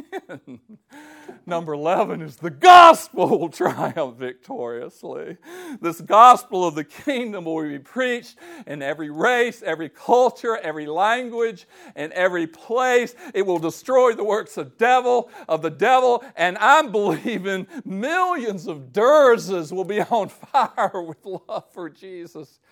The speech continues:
Hallelujah. The gospel's gonna triumph. And here's another point. Here's another point. Well, there's the eleven, and we will read the passage. But those eleven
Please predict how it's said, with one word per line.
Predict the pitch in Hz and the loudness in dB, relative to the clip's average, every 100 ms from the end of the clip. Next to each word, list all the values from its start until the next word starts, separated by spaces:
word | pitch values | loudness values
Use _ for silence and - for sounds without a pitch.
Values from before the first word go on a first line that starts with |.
| _ _ | _ _
Hallelujah. | - 294 277 165 156 202 370 403 381 - _ _ _ _ _ _ _ _ _ | -4 -2 0 -2 -2 -2 -2 -4 -6 -12 _ _ _ _ _ _ _ _ _
The | 170 | -14
gospel's | 160 240 294 - 220 202 | -6 -2 -2 -6 -20 -16
gonna | 220 196 | -16 -16
triumph. | - 247 285 311 240 - - _ _ _ _ _ _ _ | -20 -18 -16 -16 -20 -20 -20 _ _ _ _ _ _ _
And | 180 | -12
here's | 190 247 233 | -6 -6 -6
another | 214 226 254 220 | -6 -4 -4 -8
point. | - 156 131 113 98 135 _ _ _ | -10 -14 -14 -14 -18 -20 _ _ _
Here's | 143 | -20
another | 156 160 196 175 | -16 -14 -14 -16
point. | _ - 120 110 _ _ _ | _ -20 -20 -20 _ _ _
Well, | 131 143 | -8 -6
there's | 156 233 220 | -6 -8 -8
the | 135 | -10
eleven, | 123 123 156 147 117 | -10 -6 -4 -6 -10
and | 117 | -16
we | 117 | -16
will | 127 143 131 | -10 -10 -10
read | 139 143 | -14 -14
the | 123 | -18
passage. | - 101 98 - 104 104 _ _ _ _ _ _ _ _ _ _ _ _ _ | -16 -16 -16 -20 -20 -20 _ _ _ _ _ _ _ _ _ _ _ _ _
But | - 175 | -8 -4
those | 160 220 233 175 | 2 2 2 -4
eleven | 147 143 170 196 196 131 117 110 | -4 -2 0 0 0 -8 -10 -14